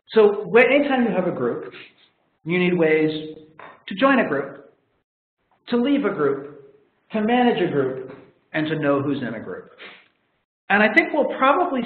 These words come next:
spend the next ten or fifteen minutes talking about how that works. But I think we need to take a brief digression over, in the networking world, you often hear the term layers used.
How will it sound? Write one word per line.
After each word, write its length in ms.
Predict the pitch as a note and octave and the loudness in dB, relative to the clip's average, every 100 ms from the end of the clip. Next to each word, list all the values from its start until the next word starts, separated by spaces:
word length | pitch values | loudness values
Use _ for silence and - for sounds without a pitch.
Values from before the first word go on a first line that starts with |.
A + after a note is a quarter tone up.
| G#3 | -4
spend 580 | G#3+ G3 F3 D3+ D3+ D#3+ | -2 0 0 -2 -8 -10
the 60 | |
next 200 | E3+ F3 F3 | -12 -12 -10
ten 100 | F3+ | -10
or 100 | F3 | -10
fifteen 360 | E3+ D#3+ E3+ D#3 | -12 -12 -12 -6
minutes 320 | C#3+ C#3 - - - _ - | -6 -6 -8 -16 -20 _ -4
talking 360 | F3+ F3 E3 C#3 | 0 0 -2 -4
about 220 | C3+ C3 | -2 -4
how 180 | B2+ A#2+ | -4 -6
that 200 | A#2 G#2+ | -8 -8
works. 360 | A2 G2 - - - - - - _ _ _ _ | -10 -12 -12 -14 -14 -18 -20 -20 _ _ _ _
But 120 | - F#3+ | 0 2
I 80 | |
think 160 | F#3+ D4+ | 4 0
we 100 | F4+ | 0
need 140 | F4 C4 | -2 -2
to 100 | - | -2
take 180 | A3 G3 | -2 0
a 60 | |
brief 340 | F3 F#3 A3 - | -2 -2 -4 -2
digression 800 | F#3+ E3 D#3 D3 - D3 B2+ B2+ - | -2 0 0 0 -4 -6 -8 -12 -6
over, 640 | D#3 D#3 D#3+ C#3+ D3 D3 - _ _ - | -4 -2 0 0 -2 -6 -16 _ _ -4
in 200 | A3 A3 | 0 2
the 80 | |
networking 420 | G#3 - F3 E3+ D3 | 2 2 -2 -2 0
world, 260 | C#3 C3+ | 2 2
you 120 | C3+ | 4
often 240 | C#3+ E3+ E3+ | 4 4 0
hear 140 | D#3+ | -2
the 120 | D3 C#3+ | -4 -4
term 240 | D3 B2+ | -6 -6
layers 360 | A#2+ A2+ G#2+ - | -4 -6 -8 -12
used. 220 | - | -20